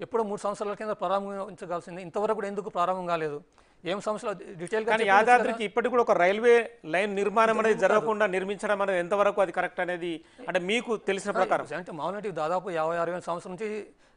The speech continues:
Speaker 1: ఈ జెన్కో విద్యుత్ పవర్ ప్లాంట్లు పెడుతున్నది. ఎట్లా దానికి స-, అవసరమైన విద్యుత్తును, ఆ, భూమిని సేకరించాలని వాళ్ళకి తెలుసు కదా రూల్స్. మరి ఎందుకు వాళ్ళు అది సరైన రూల్స్ ఫాలో గా-, ఇప్పుడు, ఆ, అప్పుడు రైల్వే లైన్ సంబంధించి ఎందుకు వచ్చిందంటే సమస్య, ఆ ఎవరైతే భూములు కోల్పోతున్నారో వాళ్ళు కోర్టుకి వెళ్ళారు.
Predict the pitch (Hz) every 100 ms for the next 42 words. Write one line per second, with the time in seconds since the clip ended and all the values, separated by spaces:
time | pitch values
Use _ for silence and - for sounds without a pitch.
0 | - 160 147 175 208 208 190 170 190 190
1 | 185 190 170 160 - 135 127 _ _ _
2 | _ _ - 160 - 226 220 190 - 175
3 | 185 - 175 175 214 202 196 185 180 175
4 | 196 190 180 175 160 156 151 208 196 196
5 | 185 190 196 185 185 180 214 190 208 170
6 | 175 - - _ _ _ _ _ 202 190
7 | 226 240 233 214 196 202 190 190 208 185
8 | 202 - 196 190 175 185 - - - -
9 | _ _ 165 165 147 143 135 135 127 156
10 | 135 185 196 160 151 190 202 202 202 190
11 | 185 170 175 160 170 170 151 - 151 -
12 | 196 226 _ _ _ 170 160 170 214 233
13 | 180 220 220 202 202 190 190 226 214 -
14 | 214 - 190 165